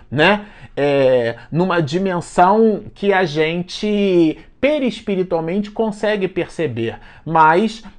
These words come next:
que nós as retroalimentamos. Isso incita espíritos malignos, maus,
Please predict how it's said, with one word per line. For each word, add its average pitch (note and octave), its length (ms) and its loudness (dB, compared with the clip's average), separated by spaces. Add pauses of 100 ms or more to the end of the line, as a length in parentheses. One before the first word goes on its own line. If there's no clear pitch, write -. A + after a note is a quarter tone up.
que A3 260 -6
nós G3 640 0
as E3+ 500 0
retroalimentamos. F3 1200 -4
Isso D4 300 -4
incita F#4 800 0
espíritos D3 800 -10
malignos, G3+ 760 -6
maus, C3+ 800 -6